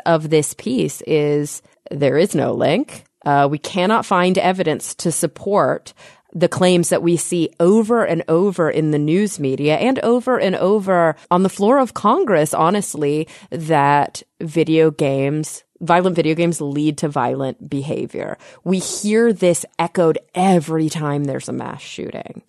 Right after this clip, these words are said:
'Cause I'm, I get it. People are desperate and they're really upset for good reason. And they wanna figure out why this keeps happening. And they want to figure out what we can do to change this, uh, who can we blame?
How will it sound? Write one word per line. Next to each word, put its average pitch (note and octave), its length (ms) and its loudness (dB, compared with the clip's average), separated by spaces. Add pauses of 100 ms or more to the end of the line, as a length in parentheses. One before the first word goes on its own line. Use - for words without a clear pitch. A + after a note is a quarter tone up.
(380)
'Cause B3+ 200 2
I'm, D#4+ 220 2
I D4 120 4
get C#4+ 240 4
it. F#3 120 2
People B3 240 0
are B3 80 2
desperate G#3 540 -2
and F3 100 0
they're E3+ 100 2
really D#3+ 520 2
upset F3 640 0
for F3 200 -4
good E3+ 240 0
reason. F3+ 380 0 (260)
And F#3+ 140 2
they F3+ 80 4
wanna F3 300 2
figure G3+ 240 2
out D#3+ 120 0
why D3+ 220 2
this D#3 220 -2
keeps - 220 -8
happening. - 540 -8 (240)
And F3 140 2
they E3+ 100 6
want D#3 260 0
to F#3 100 -4
figure E3+ 280 0
out D3 200 2
what D3+ 420 -2
we F3+ 120 2
can E3+ 160 0
do E3 120 -2
to D3+ 100 -2
change F3 500 -4
this, B3 280 -2 (440)
uh, F3+ 80 -6
who G#3+ 160 2
can A3 180 2
we E3+ 140 0
blame? D#3+ 640 -2